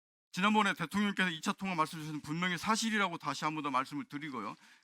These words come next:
그 말씀하실 때 당시의 상황이 칠공칠 특임단 그 작전 요원들이 본관 정문 밖에서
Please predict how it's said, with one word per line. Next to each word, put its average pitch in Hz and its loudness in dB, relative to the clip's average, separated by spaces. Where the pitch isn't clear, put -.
그 - -4
말씀하실 240 6
때 233 0
당시의 160 -4
상황이 143 -2
칠공칠 254 0
특임단 226 2
그 180 -2
작전 - 2
요원들이 139 2
본관 233 4
정문 214 2
밖에서 156 2